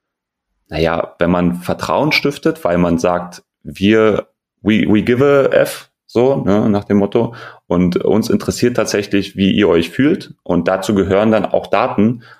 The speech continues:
und wie ihr euch fühlt, wenn ihr uns eure Daten gebt, bin ich mir ziemlich sicher, da sagen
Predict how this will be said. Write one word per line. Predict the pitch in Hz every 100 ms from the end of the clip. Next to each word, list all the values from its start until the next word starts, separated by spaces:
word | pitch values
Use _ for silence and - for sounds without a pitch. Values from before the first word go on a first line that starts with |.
| _ -
und | 98 92 - - _ _
wie | - 101
ihr | - 110
euch | 95 98
fühlt, | - 107 110 107
wenn | 95 95
ihr | 78 107 104
uns | 101 101 -
eure | 90 87
Daten | 85 95 - 87
gebt, | 85 - - _ _ _ _ _ _ _ _ _ _ _ _
bin | - 90
ich | 87
mir | 85
ziemlich | 107 113 113
sicher, | 107 110
da | 101
sagen | 95 92 101 101 -